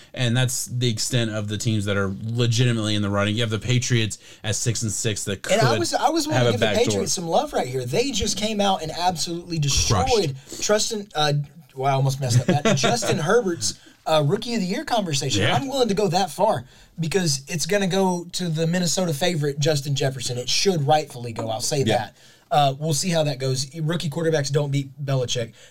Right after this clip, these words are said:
Speaker 2: They're playing great. I think that the Ravens, you should be scared. It's a must-win game tonight. If you, if you lose this game, I'm sorry, you are out, out, because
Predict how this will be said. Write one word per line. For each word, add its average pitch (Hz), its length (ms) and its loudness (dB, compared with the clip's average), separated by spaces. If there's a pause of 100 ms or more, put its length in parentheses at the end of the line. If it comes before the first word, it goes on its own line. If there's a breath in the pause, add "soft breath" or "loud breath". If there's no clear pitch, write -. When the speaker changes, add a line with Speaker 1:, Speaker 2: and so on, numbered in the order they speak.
Speaker 2:
They're 185 140 0
playing 269 300 2
great. 160 360 2
I 147 140 0
think 196 240 -6
that 160 100 -8
the 139 100 -4
Ravens, 160 540 -2
you 160 140 -4
should 170 160 0
be 160 80 -2
scared. 143 460 2
It's 135 100 -10
a 147 60 -2
must-win 156 480 0
game 139 180 2
tonight. 107 240 -6
If 107 100 -14
you, 175 200 -10
if 139 100 -8
you 190 140 -6
lose 175 180 -4
this 135 140 -2
game, 131 180 -4
I'm 113 100 -6
sorry, 110 280 -4
you 127 140 -6
are 123 60 -8
out, 131 220 -6
out, 156 240 -2 (320 loud breath)
because 139 260 2